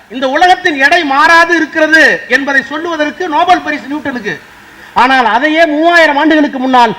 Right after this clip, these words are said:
இந்த உலகம் பஞ்சபூதங்களால் ஆனது, புதிதாக எந்த வந்துவிடவில்லை, இதுதான்டா உலகத்தினுடைய எடை, எப்போதும் மாறாது என்று சொல்லுவதற்கு ஒரு தொல்காப்பியம் தேவைப்பட்டது. அந்த தொல்காப்பியம் பண்டிதர்களால் சிறை வைக்கப்பட்ட நேரத்தில் அதை கண்டுபிடித்து கொண்டு வந்து காவல் நிலையமாய்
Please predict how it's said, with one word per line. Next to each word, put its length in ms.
இந்த 180
உலகம் 400
பஞ்சபூதங்களால் 720
ஆனது, 400
புதிதாக 400
எந்த 220
வந்துவிடவில்லை, 720
இதுதான்டா 400
உலகத்தினுடைய 460
எடை, 260
எப்போதும் 520
மாறாது 360
என்று 120
சொல்லுவதற்கு 640
ஒரு 180
தொல்காப்பியம் 580
தேவைப்பட்டது. 640
அந்த 180
தொல்காப்பியம் 720
பண்டிதர்களால் 560
சிறை 180
வைக்கப்பட்ட 440
நேரத்தில் 580
அதை 240
கண்டுபிடித்து 580
கொண்டு 220
வந்து 200
காவல் 300
நிலையமாய் 460